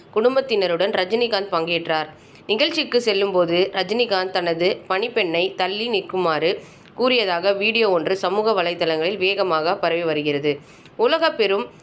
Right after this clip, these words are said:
பணக்காரர்கள் பட்டியலில் இடம் வகிப்பவரும் இந்தியாவின் நம்பர் ஒன் பணக்காரருமான ரிலையன்ஸ்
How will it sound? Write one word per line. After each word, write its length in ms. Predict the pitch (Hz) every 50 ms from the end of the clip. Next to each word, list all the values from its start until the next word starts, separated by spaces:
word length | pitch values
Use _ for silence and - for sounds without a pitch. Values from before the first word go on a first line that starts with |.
| - -
பணக்காரர்கள் 680 | - 196 220 262 254 247 247 226 208 190 185 196 185 -
பட்டியலில் 580 | - 185 175 170 180 175 170 175 196 220 - -
இடம் 340 | 185 180 190 214 233 - - - - - - - -
வகிப்பவரும் 640 | 185 196 214 233 226 214 196 180 170 190 220 233 226
இந்தியாவின் 520 | - 208 208 208 247 254 240 208 214 240 214
நம்பர் 320 | 190 185 190 208 233 220
ஒன் 220 | 220 226 254 247 -
பணக்காரருமான 1040 | 202 190 196 202 202 214 214 214 208 208 196 180 170 160 156 151 156 165 185 226 269 - - - - - - - - - - -
ரிலையன்ஸ் 680 | 196 208 226 240 254 262 269 269 - - - - -